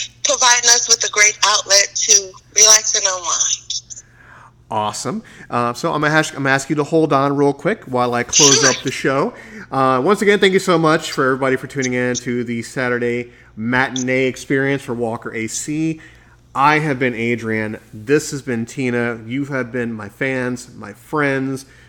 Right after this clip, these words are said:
Speaker 2: my loved ones. Thank you so much for listening to the show.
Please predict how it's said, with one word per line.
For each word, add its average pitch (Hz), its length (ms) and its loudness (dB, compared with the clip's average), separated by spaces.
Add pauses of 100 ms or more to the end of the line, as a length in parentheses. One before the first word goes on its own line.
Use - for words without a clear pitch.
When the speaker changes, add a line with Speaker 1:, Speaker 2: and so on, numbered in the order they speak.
(100)
Speaker 2:
my 110 120 -8
loved 131 280 -2
ones. 131 260 -2
Thank 113 220 -4
you 113 60 -10
so - 120 -8
much 113 180 -4
for 110 80 -8
listening 110 280 -6
to 107 120 -10
the 107 80 -12
show. 170 420 -2